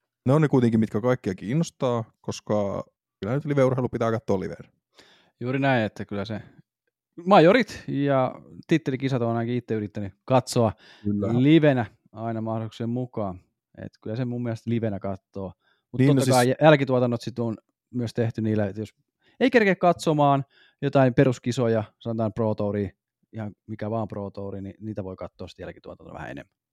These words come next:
Speaker 1: Just näin, että jos miettii nyt vaikka näitä kahta edellistä M M-kisaa, mitkä on ollut, niin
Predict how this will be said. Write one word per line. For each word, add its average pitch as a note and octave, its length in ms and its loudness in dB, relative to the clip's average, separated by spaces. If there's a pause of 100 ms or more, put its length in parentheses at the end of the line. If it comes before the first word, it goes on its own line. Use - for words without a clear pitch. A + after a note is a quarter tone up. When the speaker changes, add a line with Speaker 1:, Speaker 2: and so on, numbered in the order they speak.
(720)
Speaker 1:
Just A2+ 240 0
näin, A2+ 200 2
että G2+ 140 -2
jos G#2 100 -2
miettii A2+ 360 0
nyt A2 140 -10
vaikka A2+ 360 -6
näitä A2+ 220 -2
kahta A2+ 440 0
edellistä G#2+ 640 -2
M G#2+ 40 0
M-kisaa, G2 440 -4
mitkä G2 260 -8
on F#2 100 -4
ollut, F2+ 340 -8 (1900)
niin F#2 340 -8